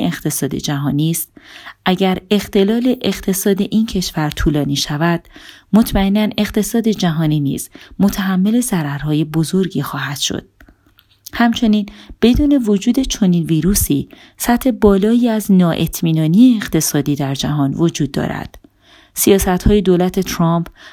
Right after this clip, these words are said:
و آغاز جنگ تجاری با چین باعث بزرگترین سطح نااطمینانی در سطح جهانی است و با افزوده شدن عوامق اقتصادی ویروس کرونا،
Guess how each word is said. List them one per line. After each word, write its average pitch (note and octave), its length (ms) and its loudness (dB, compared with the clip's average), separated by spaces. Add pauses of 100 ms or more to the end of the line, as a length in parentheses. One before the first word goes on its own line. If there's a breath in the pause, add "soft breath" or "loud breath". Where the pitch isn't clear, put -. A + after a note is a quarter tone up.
(120)
و - 40 2
آغاز E3 300 0
جنگ F#3+ 460 0
تجاری E3+ 440 0
با D3 140 -2
چین D3 400 -2 (340 loud breath)
باعث G3+ 280 2 (100)
بزرگترین G3 640 2
سطح B3 380 -4
نااطمینانی D3+ 920 0 (240 loud breath)
در G3 140 2
سطح A3+ 380 -2
جهانی D3 480 -2
است - 220 -10 (400 soft breath)
و D#3+ 80 4
با - 120 0
افزوده E3 500 0
شدن F#3 400 0
عوامق E3+ 760 -2
اقتصادی F3+ 720 -2
ویروس F#3 380 0
کرونا، D#3 600 -2